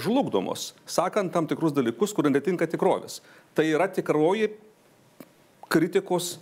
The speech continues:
persekiojimo už kritiką taktika. Jūs, kai turit aiškintis dėl šimtalapio, yra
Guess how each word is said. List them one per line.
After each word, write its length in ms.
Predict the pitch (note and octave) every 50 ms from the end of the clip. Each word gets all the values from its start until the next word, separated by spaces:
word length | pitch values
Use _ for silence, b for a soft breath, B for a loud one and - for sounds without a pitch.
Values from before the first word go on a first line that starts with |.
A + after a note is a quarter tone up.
| B B B B B
persekiojimo 360 | - E3+ F#3 F3+ F#3+ F3 F#3 D3+
už 60 | -
kritiką 260 | G3+ E3 D#3+ E3+ F3 D#3 - - - - - -
taktika. 480 | F3+ F#3 F3+ - - G#2+ - - - - - - b b b b b b b b b
Jūs, 380 | D#3 D3+ G3+ A#3 A3 - - - - - - _ - -
kai 220 | F3 E3 D#3 D3+ D3+
turit 240 | - A3 A3+ F3+ - -
aiškintis 360 | F#3+ G#3 G3+ - D#3+ C#3+ D3+
dėl 120 | E3 D#3+
šimtalapio, 600 | - E3 C#3 D3+ D#3 G#3 C4 B3 - - G2 G2 - B B B B B B B
yra 340 | - C#3 C#3 E3 G3 G3+ -